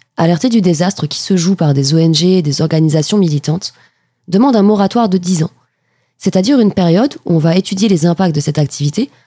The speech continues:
avant de se lancer à l'aveugle. Ça paraît assez raisonnable en effet. En six mois seulement, déjà douze pays ont rejoint le moratoire. Mais pour sauver les océans, ce serait bien que tous les pays y mettent du leur.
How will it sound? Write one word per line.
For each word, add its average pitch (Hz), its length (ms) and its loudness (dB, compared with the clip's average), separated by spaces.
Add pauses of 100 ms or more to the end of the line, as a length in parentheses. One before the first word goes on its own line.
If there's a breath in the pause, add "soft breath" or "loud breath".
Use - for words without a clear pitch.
(140 soft breath)
avant 160 300 2
de 233 60 -4
se 175 100 -2
lancer 165 240 0
à 208 60 2
l'aveugle. 170 340 0 (500)
Ça - 200 -4
paraît 240 360 0
assez 262 260 -2
raisonnable 185 480 2
en 160 80 4
effet. - 280 -2 (880 soft breath)
En 190 80 0
six - 220 -4
mois 254 160 2
seulement, 226 380 2 (140)
déjà 175 240 2
douze 220 340 -2
pays 208 360 2
ont 160 120 0
rejoint 170 220 2
le 185 60 2
moratoire. 165 540 -2 (720)
Mais 147 300 2
pour - 180 -10
sauver 208 220 2
les 180 140 2
océans, 180 380 0
ce - 140 -10
serait 214 180 -4
bien 240 140 0
que 240 120 -4
tous - 200 -4
les 220 120 2
pays 196 240 2
y 190 40 4
mettent 175 160 2
du 156 140 -4
leur. - 260 -6